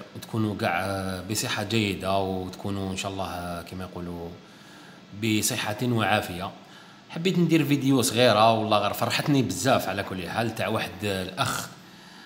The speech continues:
الاخ هذا، آه، ياسين زاوي، صاحب قناه ياسين زاوي.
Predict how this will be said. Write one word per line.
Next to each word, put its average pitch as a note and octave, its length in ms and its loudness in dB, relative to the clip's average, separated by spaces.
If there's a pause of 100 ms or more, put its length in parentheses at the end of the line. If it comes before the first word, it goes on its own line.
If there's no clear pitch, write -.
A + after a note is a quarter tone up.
(140)
الاخ D3+ 280 0
هذا، C3+ 320 2
آه، F3 880 0
ياسين B2 540 4
زاوي، A#2+ 460 2 (460)
صاحب A#2 260 -4 (120)
قناه A2+ 400 2
ياسين B2 560 2 (320)
زاوي. G#2 480 0